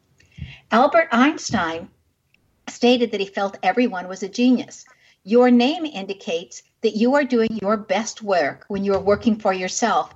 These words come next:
and not under someone else's direct supervision, as you're self-reliant and self-directed. Your name also indicates that you take what you like to the extreme, which could account for your numerous awards in the various areas.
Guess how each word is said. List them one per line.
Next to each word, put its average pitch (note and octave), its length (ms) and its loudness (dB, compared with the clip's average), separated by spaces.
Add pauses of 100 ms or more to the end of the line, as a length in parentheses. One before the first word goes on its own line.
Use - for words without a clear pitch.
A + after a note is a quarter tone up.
(120)
and G3 140 0
not G3+ 240 2
under G#3+ 220 2
someone G#3 360 0
else's F#3+ 360 -2
direct F3+ 300 0
supervision, E3+ 720 -10 (560)
as G3 180 0
you're A3 240 6
self-reliant G3 880 -2 (120)
and G#3+ 140 -4
self-directed. F#3 880 -2 (440)
Your A#3 100 6
name A#3+ 260 6
also A#3+ 460 0
indicates G3+ 540 -8
that - 180 -6
you G#3 220 -2 (520)
take C#4+ 380 0
what C4 140 2
you B3 140 2
like F#3+ 320 0
to G#3 100 -4
the F#3+ 140 -4
extreme, - 560 -10 (240)
which A3 240 0
could D#4 200 2
account G3+ 460 -6
for A3 60 -6
your F#3 120 -6
numerous A3 460 4
awards G3 460 2
in F#3 80 -12
the F#3 80 -10
various E3+ 420 -2
areas. F#3 540 -4